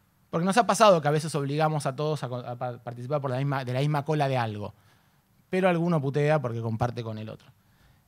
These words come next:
Y pasó algo muy particular durante meses y meses y meses, y, y no fue ingenuo y no fue, no fue de casualidad, fue atacado, deliberadamente atacado, continuamente atacado, y fue resistido de una manera, también me parece a mí sin precedentes,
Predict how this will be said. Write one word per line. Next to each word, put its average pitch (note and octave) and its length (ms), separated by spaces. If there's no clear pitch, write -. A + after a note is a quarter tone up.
Y C#3+ 120
pasó D#3 340
algo F3+ 400
muy F3 160
particular E3+ 840
durante C3+ 380
meses D#3+ 420
y B2 60
meses D#3 240
y C#3+ 60
meses, E3 260
y, C#3 180
y C#3+ 60
no E3+ 140
fue F#3+ 480
ingenuo F3 480
y E3+ 40
no D3 100
fue, D3+ 420
no C3 120
fue D#3 180
de - 20
casualidad, D3+ 420
fue D#3 120
atacado, C#3 500
deliberadamente D#3+ 500
atacado, D#3 440
continuamente D3+ 720
atacado, C#3+ 500
y C3 100
fue F#3 160
resistido F#3+ 580
de F3 60
una F3+ 160
manera, F#3 560
también F#3+ 540
me C3+ 160
parece D3+ 240
a - 20
mí E3 140
sin D#3+ 180
precedentes, E3+ 640